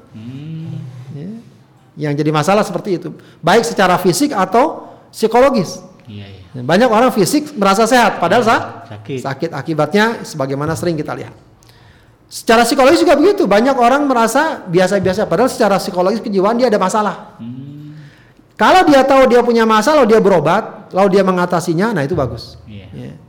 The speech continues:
Speaker 2: Tinggal diikuti, eh, treatmentnya. Kemudian tinggalkan segera berba-,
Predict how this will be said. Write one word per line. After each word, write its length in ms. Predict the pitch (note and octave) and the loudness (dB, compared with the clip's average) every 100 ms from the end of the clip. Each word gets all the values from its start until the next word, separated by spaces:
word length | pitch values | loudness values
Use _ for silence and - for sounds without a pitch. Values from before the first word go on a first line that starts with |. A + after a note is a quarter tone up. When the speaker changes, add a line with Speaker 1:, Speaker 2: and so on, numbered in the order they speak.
| _ _ | _ _
Speaker 2:
Tinggal 280 | D3+ C3 F3 | -10 -2 -2
diikuti, 600 | E3+ - F3 F#3+ G3+ - | -2 -4 -4 -2 -4 -6
eh, 280 | - E3 C#3+ | -10 -6 -6
treatmentnya. 600 | - E3 E3+ D#3 C#3+ A#2+ C#3+ - - - - - - - - - _ - - _ _ | -4 -4 -4 -6 -6 -10 -14 -20 -20 -20 -20 -20 -20 -20 -20 -20 _ -20 -20 _ _
Kemudian 320 | G#3+ A#3 C#4+ | 2 2 2
tinggalkan 460 | C#4 A#3+ A#3+ C#4 | 2 2 4 2
segera 580 | - A3 G3+ G#3+ B3+ C#4 | 0 0 2 2 2 0
berba-, 560 | G3+ G3+ G#3 F3+ F#3+ | 0 -2 0 2 2